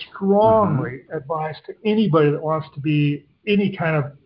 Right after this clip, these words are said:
Speaker 1: long distance rider or even just a good bike rider. Uh, you know, they,
Speaker 2: Mm-hmm.
Speaker 1: they, they specialize in one hundred, two hundred, three hundred, four hundred, six hundred K rides, and then they'll do a thousand mile ride maybe once a year. Um, and they're,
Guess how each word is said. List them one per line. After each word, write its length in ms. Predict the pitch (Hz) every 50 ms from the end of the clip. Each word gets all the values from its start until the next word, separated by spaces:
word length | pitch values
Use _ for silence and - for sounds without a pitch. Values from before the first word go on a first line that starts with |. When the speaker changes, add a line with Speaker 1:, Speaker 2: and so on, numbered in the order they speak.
| _ _ -
Speaker 1:
long 280 | - 165 156 165 156 147
distance 360 | 160 151 - - 151 143 - -
rider 360 | 156 151 156 170 165 175 175
or 180 | 180 185 165 185
even 260 | 226 254 254 - 139
just 160 | - 185 - -
a 60 | 160 135
good 240 | - 175 175 135
bike 280 | - 156 156 175 175 -
rider. 380 | 151 131 120 120 117 123 123 - - - - - - - -
Uh, 240 | 151 143 143 143 139 -
you 80 | 160
know, 100 | 151 151
they, 140 | 143 165 165
Speaker 2:
Mm-hmm. 420 | - - 160 156 143 104 107 117 -
Speaker 1:
they, 80 | 160
they 80 | 147 -
specialize 720 | - 185 185 180 - 185 170 165 160 160 165 151 - 147
in 180 | 139 123 127 - _ _ _ _ _ _ _ _ _ _ _ _ _
one 260 | _ - 185 185 185 170
hundred, 440 | 165 175 156 160 160 160 147 131 -
two 120 | 196 185 170
hundred, 280 | 175 160 160 156 156
three 160 | - 175 165
hundred, 280 | 156 170 160 156 143 147
four 160 | - 175 165 151
hundred, 260 | 170 160 151 143 135
six 240 | - 180 180 - - _
hundred 280 | 170 160 156 147 135
K 160 | - 165 165 151
rides, 520 | 139 147 151 165 170 170 175 180 - 120
and 100 | 120 135
then 80 | 139 143
they'll 160 | 147 139 135 131
do 140 | 143 143
a 60 | 135 135
thousand 460 | - 160 147 147 151 147 151 156 147 151
mile 300 | 151 156 156 151 151 147
ride 320 | 147 147 147 147 147 139
maybe 220 | 151 147 139 147
once 200 | 143 139 147 147 - 156
a 20 |
year. 420 | 143 151 165 165 165 160 160 - - - - - - _ _ _ _
Um, 440 | 196 156 139 139 139 135 131 127 - _ _ _ _ _ _ _ _ _ _
and 200 | - 170 156 147
they're, 360 | 151 147 143 143 170 180 -